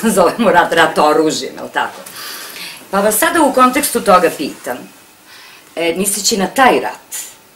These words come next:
da li vi mislite, da li vi mislite da nam je takav rat neizbežan u nekoj skorijoj budućnosti? Dakle, rat oružjem. Da li ćemo imati takav rat, na osnovu vaših istraživanja,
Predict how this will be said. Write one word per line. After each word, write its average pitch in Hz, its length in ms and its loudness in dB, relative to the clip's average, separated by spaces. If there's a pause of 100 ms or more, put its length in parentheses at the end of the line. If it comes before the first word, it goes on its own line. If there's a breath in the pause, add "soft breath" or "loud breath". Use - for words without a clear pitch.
(240)
da 160 160 -4
li 294 120 0
vi 302 140 2
mislite, 139 680 -4 (180)
da 165 180 -6
li 233 120 -2
vi 233 120 0
mislite 180 720 -2 (120)
da 131 240 0
nam 156 200 -4
je 151 160 -4
takav 208 440 -2
rat - 500 -2 (360)
neizbežan 151 960 -4
u 143 100 -6
nekoj 135 320 -6
skorijoj 113 460 -8
budućnosti? - 720 -14 (380)
Dakle, 147 240 -8
rat 151 300 -2
oružjem. 123 540 -6 (580 soft breath)
Da 185 120 -6
li 269 160 -2
ćemo 214 300 -4
imati 254 420 -2
takav 202 420 -4
rat, 196 400 0
na 127 180 -6
osnovu 131 300 -10
vaših 147 420 -2
istraživanja, 135 720 -6